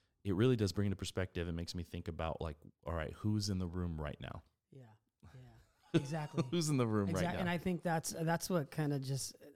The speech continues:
Speaker 2: the scripture, man, it just, it's so powerful because you get this picture of, um, heaven and the angels just kinda just welcoming Jesus into, into the earth, you know, because
Speaker 1: Yeah.
Speaker 2: they know who he is.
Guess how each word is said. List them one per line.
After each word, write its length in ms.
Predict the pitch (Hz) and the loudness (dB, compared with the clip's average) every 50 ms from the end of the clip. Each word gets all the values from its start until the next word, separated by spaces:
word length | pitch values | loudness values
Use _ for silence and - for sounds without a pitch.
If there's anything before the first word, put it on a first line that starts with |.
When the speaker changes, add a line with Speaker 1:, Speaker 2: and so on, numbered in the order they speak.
| _ _ _ _ - 175 | _ _ _ _ -20 -18
Speaker 2:
the 80 | 151 143 | -16 -8
scripture, 580 | - - - - - 170 170 160 - - 160 143 | -6 -6 -4 -2 0 0 0 0 0 -2 -2 0
man, 240 | 139 139 135 135 | 0 0 0 0
it 120 | 135 127 123 | 0 -2 -2
just, 340 | 127 135 131 123 123 - 170 | -2 -2 -2 -2 -2 -4 -6
it's 180 | 143 131 - | -8 -6 -6
so 220 | - - 165 147 135 | -4 -2 0 0 -2
powerful 640 | - - - 135 127 135 131 - - 139 131 123 | -2 -4 -6 -4 -2 -2 -4 -4 -6 -4 -4 -4
because 380 | 127 131 123 - - 131 120 117 | -4 -4 -6 -6 -4 -4 -4 -4
you 60 | 131 | -2
get 160 | 135 131 131 | -2 -2 -2
this 160 | - 135 120 - | -4 -6 -8 -10
picture 580 | _ - 139 - - - 147 131 123 123 127 127 | _ -18 -18 -14 -8 -4 -2 -2 -2 -2 -2 -4
of, 240 | 127 123 117 120 123 _ _ _ _ _ _ _ _ _ _ - | -4 -2 -4 -4 -6 _ _ _ _ _ _ _ _ _ _ -6
um, 280 | 151 135 127 123 131 - _ _ - 156 - _ - | -2 0 0 0 -2 -4 _ _ -20 -20 -20 _ -18
heaven 640 | - - - 156 175 185 160 143 123 120 120 120 - - _ | -12 -4 2 4 4 4 4 2 0 0 -4 -6 -8 -12 _
and 120 | - 147 139 | -16 -14 -14
the 60 | 131 - 147 | -14 -6 0
angels 560 | 160 170 175 165 143 147 131 123 123 123 - - - _ _ _ _ _ _ _ _ 139 | 4 4 4 6 4 4 2 2 2 0 -4 -10 -18 _ _ _ _ _ _ _ _ 2
just 340 | 147 156 143 123 - - - - | 4 4 4 4 2 0 -2 -4
kinda 320 | - - 180 202 196 196 180 | -4 -2 2 4 4 4 4
just 260 | 156 151 151 - - | 4 2 2 2 0
welcoming 720 | 135 127 131 135 147 160 180 180 - - 156 151 147 139 | -2 -2 -2 0 2 4 4 4 4 4 6 6 6 4
Jesus 520 | 135 135 151 160 165 147 147 143 131 - - | 4 4 4 4 4 4 2 0 0 2 0
into, 380 | 139 127 - - 147 147 - 160 | 0 0 0 0 -2 -2 0 0
into 240 | 147 135 127 151 143 | -2 0 0 0 0
the 120 | 127 117 | 0 0
earth, 380 | 120 120 120 113 - - - - _ - | 0 0 0 -2 -2 -6 -8 -14 _ -8
you 100 | 156 147 | -4 0
know, 140 | 139 139 139 | 2 2 2
because 260 | 135 143 - - 165 | 2 2 2 2 0
Speaker 1:
Yeah. 100 | 151 143 - - - _ _ _ _ _ - 139 117 | 0 0 -2 -6 -10 _ _ _ _ _ -12 -4 2
Speaker 2:
they 220 | 143 170 175 190 | 6 8 10 12
know 460 | 185 170 170 160 147 123 120 120 120 - | 12 12 12 10 8 6 2 0 0 2
who 200 | - 165 160 151 | 4 6 8 8
he 180 | 147 143 131 131 | 8 6 4 2
is. 360 | 135 131 120 127 127 - - | 0 0 0 -2 -4 -6 -8